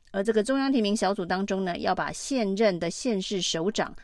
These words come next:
纳入哦，所以包括了蒋万安，包括了侯友宜，包括了卢秀燕以及张善政，都会是新的中央提名小组的成员。那至于侯友宜会不会参加啊，那现在又把球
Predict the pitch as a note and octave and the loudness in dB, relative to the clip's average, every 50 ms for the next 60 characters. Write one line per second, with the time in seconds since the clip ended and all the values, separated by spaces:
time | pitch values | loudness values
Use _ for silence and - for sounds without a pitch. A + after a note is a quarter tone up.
0 | - - - - - - G#3 F#3 D#3+ E3 E3+ F#3 E3+ - - - - - - - | -20 -20 -20 -14 -6 -2 0 0 0 0 0 -2 -4 -4 -6 -10 -14 -10 -4 0
1 | G3+ F#3 - G3+ F#3+ G3+ - A3+ G3+ F#3 F3 E3+ E3 - E3+ D#3 E3+ F#3+ G3 - | 0 0 2 0 0 0 2 2 4 4 4 4 2 0 -4 -4 -2 -2 -2 0
2 | G3 F#3+ F#3+ G3 - F3+ F3 F#3 - - F#3+ E3 D#3+ D#3+ E3 - - - F#3+ A3 | 0 0 0 -2 -2 -2 -4 -2 -2 -2 2 2 2 0 0 -2 -2 2 4 4
3 | A3 F3 D#3+ D#3+ F3+ F3 E3+ - F3 F3 - - F#3+ F3+ E3 E3 D#3+ F3+ - - | 4 4 2 -4 -8 -8 -6 -6 -6 -6 -2 -2 0 0 0 0 -2 -4 0 2
4 | A3+ A3 A3+ A3 G3 F3+ - - F#3+ D#3+ - E3+ - G#3 G#3 A3+ - A#3+ A3 G3+ | 4 6 6 6 6 4 0 -10 -12 -10 -8 -6 -2 0 0 0 0 0 2 4
5 | B3 G#3+ - - - - - - - - - - A3+ A#3 A#3 B3+ A#3 G3+ - - | 4 4 2 2 -12 -18 -20 -20 -20 -10 -2 2 2 2 4 4 2 2 2 2
6 | A3 F#3 - - G#3+ G#3 G#3+ G3 E3+ - - G3 G3 G3 G3 F#3 F#3 G3 - - | 0 0 0 -2 -2 -2 0 -2 -2 0 0 -2 0 0 0 -2 -2 -4 -6 -6
7 | - E3+ F3+ F3 D3+ D#3 F3 - - D#3 E3 F#3 - E3+ C#3+ C3+ D#3 - - F#3+ | -6 -4 -2 -2 -2 -4 -4 -4 -4 -4 -4 -2 -4 -6 -4 -4 -4 -4 -2 0
8 | F3+ A3+ B3 G3+ F3 F3 - - - - - - - - - - - B3 B3+ B3+ | 2 4 6 6 4 4 0 -6 -14 -14 -16 -16 -16 -16 -12 -4 2 4 4 4
9 | - - F4+ F4 D4+ C4+ B3 B3 A#3+ A3+ A#3+ C#4 C4+ A3+ G3 F3+ E3+ F3 - A#3 | 4 4 4 4 6 6 6 6 6 6 6 8 8 6 6 4 2 2 4 4
10 | A3 A3 G3 G3 F#3 F3+ - - - - G#3+ G3 F#3+ G3 G3 - - F#3 F3 E3+ | 4 4 4 2 2 0 -4 -8 -4 -2 -2 -2 -2 -4 -4 -2 0 2 4 4
11 | E3+ D3+ - - - - - - - - G#3+ G3+ F#3+ F3 F3 - - A#3 A3 G#3 | 4 2 0 -6 -12 -18 -20 -18 -10 -4 0 2 2 2 2 2 2 2 4 6
12 | G#3+ G3 F3+ - - - - - A3 G3 F3 E3+ C3+ - - - - - D#3+ D#3+ | 4 4 4 0 -6 -10 -2 2 2 4 4 4 0 -2 -2 -4 -2 0 0 -2
13 | F3 | -2